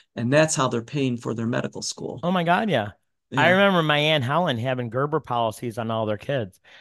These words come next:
Speaker 2: that she kept until she died. <laughs> You know
Speaker 1: Mm-hmm.
Speaker 2: what I mean? And then just gave it to the boys.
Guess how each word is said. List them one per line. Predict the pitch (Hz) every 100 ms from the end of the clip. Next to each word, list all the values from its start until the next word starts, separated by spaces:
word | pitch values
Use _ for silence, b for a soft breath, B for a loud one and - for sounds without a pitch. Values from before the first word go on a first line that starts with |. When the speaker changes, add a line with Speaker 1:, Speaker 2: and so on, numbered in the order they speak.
| B
Speaker 2:
that | - 175
she | - 233
kept | - 180 175 - -
until | 165 - 180
she | - 240
died. | 220 117 87 82 -
<laughs> | _
You | - 131 170 160
know | 151 143
Speaker 1:
Mm-hmm. |
Speaker 2:
what | 151
I | 147
mean? | 143 143 175
And | 156
then | 131 131
just | 123
gave | - 127
it | 127
to | -
the | 131
boys. | 135 185 110 95